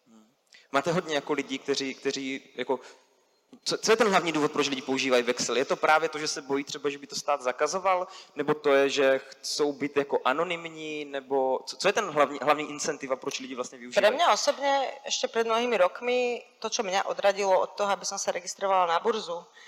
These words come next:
Speaker 2: tak to bolo to, že by som tam mala dať pomaly vzorok svojho, vzorek svojho D N A, hej.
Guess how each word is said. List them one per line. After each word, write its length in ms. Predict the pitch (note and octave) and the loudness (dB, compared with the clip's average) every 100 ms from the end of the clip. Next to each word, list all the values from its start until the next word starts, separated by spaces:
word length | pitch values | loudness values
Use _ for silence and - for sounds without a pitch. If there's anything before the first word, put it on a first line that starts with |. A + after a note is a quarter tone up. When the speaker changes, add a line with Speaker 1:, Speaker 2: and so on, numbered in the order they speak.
| - _ | -20 _
Speaker 2:
tak 160 | F#3+ - | -6 -4
to 80 | |
bolo 240 | F#3+ G3 G3 - - - - - _ | 0 0 0 -4 -20 -20 -20 -20 _
to, 160 | G#3 G3+ | -2 2
že 80 | F#3+ | 0
by 160 | - | 0
som 160 | - G3 | -4 -2
tam 160 | G3 | 0
mala 240 | F3+ F3+ F3 | 6 6 6
dať 80 | F3+ | 2
pomaly 240 | F#3 F3 E3+ | 0 0 0
vzorok 560 | D#3+ F#3 F#3 - - - | 2 4 4 0 -14 -10
svojho, 560 | - F3 E3+ F3 E3+ E3+ | -2 0 4 4 4 2
vzorek 240 | F#3+ F#3+ | 2 2
svojho 320 | - E3 E3+ | 0 0 0
D 160 | F3 D#3+ | 2 2
N 100 | D#3+ D3 | 2 0
A, 160 | - D#3 | 0 -4
hej. 160 | - | -10